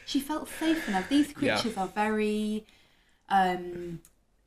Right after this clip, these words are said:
Speaker 1: you know,
Speaker 2: Vigilant kind of thing.
Speaker 1: anxious
Speaker 2: Yeah,
Speaker 1: and
Speaker 2: yeah, because they're
Speaker 1: they're
Speaker 2: always, like
Speaker 1: yeah, and very solitary
Speaker 2: Yeah, yeah,
Speaker 1: as
Speaker 2: yeah.
Speaker 1: well.
Speaker 2: They are very
Speaker 1: But
Speaker 2: solitary,
Speaker 1: she,
Speaker 2: which is
Speaker 1: it's, like,
Speaker 2: crazy.
Speaker 1: come, and it's so moving. And
Speaker 2: Yeah.
Speaker 1: it just reminded me of, like, the, this is such a, like, print this on a t-shirt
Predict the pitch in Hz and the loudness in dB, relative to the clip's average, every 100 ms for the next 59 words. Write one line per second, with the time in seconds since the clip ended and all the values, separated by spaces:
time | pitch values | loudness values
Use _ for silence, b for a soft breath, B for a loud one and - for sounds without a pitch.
0 | _ 143 156 143 127 117 117 147 143 - | _ 4 8 8 8 4 2 4 4 4
1 | 147 165 254 240 247 180 156 160 160 165 | 4 8 10 12 12 12 12 12 12 12
2 | 190 190 185 170 160 226 285 - 214 - | 12 12 12 10 10 6 4 4 0 0
3 | 220 240 233 - 247 - - - 123 - | 2 2 0 -2 -4 -4 -10 -14 -12 -2
4 | 147 156 170 151 151 156 131 147 175 180 | 6 10 10 8 8 8 8 10 10 10
5 | 170 180 175 127 123 127 139 143 - 151 | 10 10 10 8 8 8 6 2 4 6
6 | 160 - - 120 - 240 247 247 - - | 6 4 2 2 2 2 0 -2 -10 -8
7 | 240 262 269 226 220 254 277 180 170 330 | -2 2 4 6 6 4 2 0 -4 4
8 | 135 - 120 240 247 233 247 247 226 202 | 6 6 4 -2 0 2 2 2 0 0
9 | 180 180 180 - - 185 180 180 _ _ | -4 -4 -6 -6 -2 -2 -2 -6 _ _
10 | _ - 208 214 - - - 202 175 180 | _ -8 -6 -6 -6 -6 -2 2 2 0
11 | - - - 202 196 190 180 175 175 208 | -4 -10 -6 -4 -6 -8 -8 -8 -8 -6
12 | 196 - | -4 -4